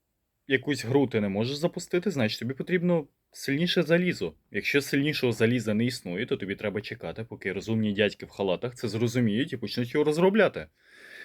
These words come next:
Звичайно, це все коштує дуже дорого і довготривалий час займає, скажімо так, проєктування таких речей. Проте ігри сьогодні стали такими, що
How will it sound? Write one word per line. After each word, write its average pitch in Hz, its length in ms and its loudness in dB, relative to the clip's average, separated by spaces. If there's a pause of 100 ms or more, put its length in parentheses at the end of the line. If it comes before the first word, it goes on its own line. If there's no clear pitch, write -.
(100)
Звичайно, 165 460 6
це 123 120 0
все 120 160 -4
коштує 113 340 -2
дуже 107 220 -2
дорого 104 420 2
і 98 60 -2
довготривалий 95 1000 0 (420)
час 98 400 2
займає, 87 840 -2 (360)
скажімо 95 380 -6
так, 92 140 -6
проєктування 107 580 0
таких 92 340 -10
речей. 92 420 -2 (1000)
Проте 208 560 4 (800)
ігри 170 340 2
сьогодні 135 640 2
стали 123 360 2
такими, 123 420 0
що 95 480 0